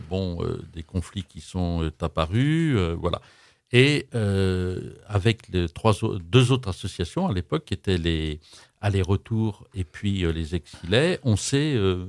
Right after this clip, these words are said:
mobilisés. Et petit à petit,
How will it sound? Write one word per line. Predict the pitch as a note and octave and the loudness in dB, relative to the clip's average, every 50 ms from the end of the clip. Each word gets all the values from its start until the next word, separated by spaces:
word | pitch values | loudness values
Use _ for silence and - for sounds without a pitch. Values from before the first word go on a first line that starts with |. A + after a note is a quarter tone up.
| G2+ G2 | -8 -4
mobilisés. | F#2+ G2 G#2+ G2 D#2+ F#2 F2 D#2 D#2+ D2 - - G#2+ C#3+ A3 - _ _ _ _ _ - - _ _ _ _ _ _ _ | 0 2 2 2 0 -2 -6 -6 -10 -8 -4 -2 -2 -2 -2 -6 _ _ _ _ _ -20 -20 _ _ _ _ _ _ _
Et | - A#2+ C3 C#3 B2+ - - _ _ | 6 6 6 6 4 -2 -12 _ _
petit | - C3 B2 - A#2+ - - | 2 2 2 2 -2 0 0
à | G#2+ | 0
petit, | F#2 - _ - - B2+ C#3+ D#3+ E3+ E3+ - - | 0 0 _ -4 -2 -2 0 0 -2 -2 -4 -4